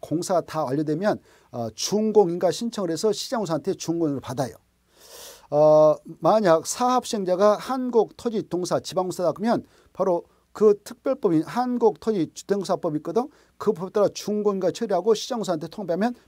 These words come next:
별도로 준공인가 받을 필요 없다는 거 받으시고, 그다음에 준공인가 받고 삼 번, 공사완료 고시 떨어졌다. 공사완료 고시가 떨어지면은, 아, 이제 넘어가서 보면 삼백구십 페이지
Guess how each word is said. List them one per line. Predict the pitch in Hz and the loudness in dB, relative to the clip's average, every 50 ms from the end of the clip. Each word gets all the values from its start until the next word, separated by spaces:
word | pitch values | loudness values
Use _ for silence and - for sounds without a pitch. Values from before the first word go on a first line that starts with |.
| _ | _
별도로 | - 175 185 - 220 185 165 | -2 -2 0 0 0 -2 -2
준공인가 | - - - 175 180 180 170 165 185 185 | -2 -4 -6 -4 -4 -2 -2 0 -2 -2
받을 | - 143 143 139 | -4 -4 -10 -10
필요 | - - 165 | -10 -12 -12
없다는 | - - 143 127 120 104 | -8 -6 -4 -4 -4 -2
거 | 117 170 240 247 | -2 -2 -2 -2
받으시고, | - - 131 127 123 123 - - 123 113 131 151 147 127 - - - _ _ _ - - - - - - _ | -4 -8 -10 -10 -10 -10 -12 -14 -6 0 4 6 6 6 4 0 -8 _ _ _ -18 -18 -18 -20 -20 -20 _
그다음에 | - 143 170 180 196 208 214 214 233 _ _ _ _ _ _ | -4 0 0 2 2 2 0 0 -4 _ _ _ _ _ _
준공인가 | - - - 202 214 214 220 208 226 214 202 170 156 - - 165 196 196 214 190 170 | -6 -2 0 0 2 2 4 6 6 6 6 4 -2 -4 -6 -4 0 2 2 2 2
받고 | - - 151 - - 208 170 | 2 -4 -8 -4 0 0 0
삼 | 143 - - 240 240 | 0 -2 -4 -2 0
번, | 220 170 - - - _ - | 0 0 0 -2 -6 _ -14
공사완료 | - - 165 196 208 - 214 196 185 143 | -8 -6 -6 -4 -2 0 0 0 0 -2
고시 | 147 180 160 - - | -4 -6 -8 -6 -2
떨어졌다. | 220 220 214 190 165 - - 170 165 127 - - _ _ _ _ _ _ _ _ | 0 2 2 2 0 -2 0 0 0 0 -2 -6 _ _ _ _ _ _ _ _
공사완료 | - - 175 208 220 214 220 214 202 190 | -12 -8 -6 -4 -2 0 0 2 2 0
고시가 | - - 185 214 208 - 208 - - | 0 -2 -2 -2 0 0 -2 -2 0
떨어지면은, | 226 220 214 190 170 175 175 180 180 196 220 208 151 123 92 - _ _ _ _ _ _ _ _ _ _ _ _ _ _ | 0 0 0 0 -2 -2 -4 0 4 4 6 6 4 2 -2 -10 _ _ _ _ _ _ _ _ _ _ _ _ _ _
아, | 139 139 147 135 120 - - | -6 -4 -4 -4 -4 -6 -4
이제 | 156 170 160 226 185 165 175 - - _ _ _ _ _ _ _ _ _ _ _ _ _ - - _ | -6 -2 2 6 6 6 6 4 0 _ _ _ _ _ _ _ _ _ _ _ _ _ -20 -20 _
넘어가서 | - 117 139 156 180 196 196 185 - 190 | -4 0 2 4 6 6 4 4 4 0
보면 | 170 175 190 208 233 226 | -2 -2 -2 -2 -2 -4
삼백구십 | - - 254 254 220 208 - - 151 - - - | -4 -6 -4 -2 0 -2 -2 -4 -8 -10 -6 -4
페이지 | 170 151 127 - - - | -2 -2 -2 -4 -8 -18